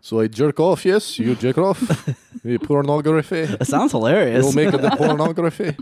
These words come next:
Speaker 1: We did a sketch like this.
Speaker 3: Yeah, we did. It was
Speaker 1: I forgot
Speaker 3: poetry.
Speaker 1: about that. Yeah.
Speaker 3: Yeah.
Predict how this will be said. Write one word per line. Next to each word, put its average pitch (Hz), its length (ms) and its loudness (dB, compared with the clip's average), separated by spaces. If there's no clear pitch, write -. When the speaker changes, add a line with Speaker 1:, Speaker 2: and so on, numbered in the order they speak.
Speaker 1:
We 131 80 0
did 180 160 2
a 156 40 0
sketch - 340 -6
like 92 160 -4
this. 107 340 -6
Speaker 3:
Yeah, 143 260 4
we 131 120 2
did. 120 180 -2
It - 0 -
was 113 220 -2
Speaker 1:
I - 20 -20
forgot 117 140 -4
Speaker 3:
poetry. 95 140 -6
Speaker 1:
about - 180 -10
that. - 80 -16
Yeah. 113 140 -4
Speaker 3:
Yeah. 113 60 -6